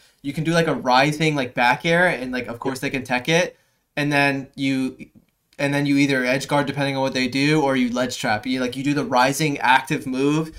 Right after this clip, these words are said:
and then you're just on the ledge for the ledge trap. I love this kind of stuff. Um, there's so much coverage and safety behind it. Like, it's so consistent. And then the ledge trapping, this is the first time, I main fucking Diddy Kong, by the way.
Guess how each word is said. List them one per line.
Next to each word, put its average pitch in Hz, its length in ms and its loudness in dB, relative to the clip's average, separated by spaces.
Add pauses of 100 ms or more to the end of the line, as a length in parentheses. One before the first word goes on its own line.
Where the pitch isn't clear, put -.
(160)
and 135 120 -8
then 151 80 -2
you're 139 140 -2
just - 140 -6
on 139 240 0
the 123 80 -4
ledge 123 260 -4
for - 80 -10
the 120 100 -6
ledge 120 200 -6
trap. 110 280 -6
I 127 120 2
love 127 400 -2
this 123 160 -6
kind 120 180 -4
of 117 80 -8
stuff. 110 400 -8 (480)
Um, 117 400 -2
there's 147 240 0
so 156 140 6
much 170 240 2
coverage 156 480 2
and 127 120 -2
safety 160 600 0
behind 123 460 -4
it. 113 100 -6
Like, 127 180 -6
it's - 160 -6
so 180 320 0
consistent. 170 880 -4 (600)
And 165 200 0
then 180 280 4
the 175 140 4
ledge 165 320 2
trapping, 214 600 2 (120)
this 165 180 -2
is 196 140 0
the 190 100 2
first 185 440 2
time, 175 420 6
I 233 200 10
main 196 420 4
fucking 175 420 0
Diddy 143 220 2
Kong, 110 340 -8
by 117 120 -2
the 113 120 -4
way. 117 300 -4